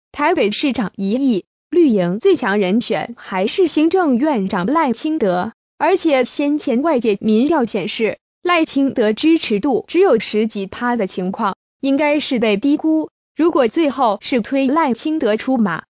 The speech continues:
他有市政治理经验，就会与推出姚文智的情况有极大差别，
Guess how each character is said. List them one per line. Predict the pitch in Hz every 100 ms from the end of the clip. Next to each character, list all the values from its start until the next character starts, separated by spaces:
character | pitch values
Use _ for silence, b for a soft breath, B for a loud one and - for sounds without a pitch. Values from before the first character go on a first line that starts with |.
| _
他 | - 392
有 | 370 226 208
市 | 330
政 | 320 349 240
治 | 277
理 | 202 170
经 | - 247 269
验， | 285 170 - _ _
就 | - 233
会 | 233 202
与 | 196 170
推 | 254 247
出 | 262 254
姚 | 240 233 294
文 | 277 220
智 | 262 320
的 | 208 196
情 | - 175
况 | 202 208 -
有 | 190 190
极 | 220 254
大 | 339 277
差 | - 311 302
别， | 208 180